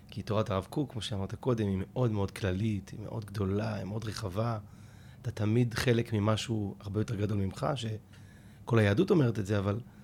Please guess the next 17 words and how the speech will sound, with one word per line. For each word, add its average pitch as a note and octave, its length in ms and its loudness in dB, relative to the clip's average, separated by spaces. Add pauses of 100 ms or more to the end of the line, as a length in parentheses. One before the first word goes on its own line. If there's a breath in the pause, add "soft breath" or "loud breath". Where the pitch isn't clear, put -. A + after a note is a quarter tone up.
(840 loud breath)
מאוד C3 240 4
שמת A2+ 240 2
דגש. G#2+ 520 2
לעומת, D#3 340 0
אה, F3+ 500 4 (540 loud breath)
תורת - 220 -10
החסידות, A3+ 440 -2
שאיכשהו - 460 2
תמיד E3 340 4
נשמע D#3+ 460 4
כאילו C#3 280 2
היא C3 80 4
מדברת B2 380 4
על A#2 80 2
הפרט, A#2 460 2
על A2 80 0
היחיד. A2 500 0